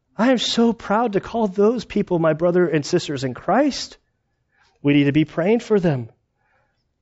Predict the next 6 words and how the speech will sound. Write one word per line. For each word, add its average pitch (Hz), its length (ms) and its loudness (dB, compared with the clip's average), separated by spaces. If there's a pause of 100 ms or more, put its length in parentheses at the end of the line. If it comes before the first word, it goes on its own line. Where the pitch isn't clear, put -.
(1000)
But 202 140 2
I'm 185 160 4
listening 233 640 2
to 208 140 0
them, 185 460 0 (680)
like, 135 300 -2